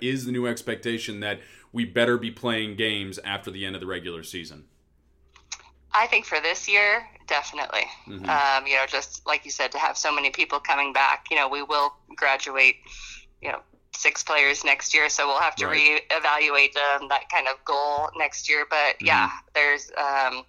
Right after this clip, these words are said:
Speaker 2: there is a new expectation, and, um, I, I think just everybody on the team,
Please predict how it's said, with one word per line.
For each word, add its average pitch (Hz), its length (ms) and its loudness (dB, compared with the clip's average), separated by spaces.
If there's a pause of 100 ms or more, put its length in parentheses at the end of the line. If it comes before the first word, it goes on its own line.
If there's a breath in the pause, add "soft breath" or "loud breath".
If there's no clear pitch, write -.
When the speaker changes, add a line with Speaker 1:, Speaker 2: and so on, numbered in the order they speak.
(300)
Speaker 2:
there 151 160 2
is 147 160 -2
a 143 200 -2
new 139 120 4
expectation, 135 920 -2
and, 120 180 0 (480 loud breath)
um, 127 400 2
I, 139 360 2
I 139 160 2
think 131 460 -6
just - 420 -6 (100)
everybody 143 440 2
on 131 120 -2
the 135 80 -6
team, 127 480 -2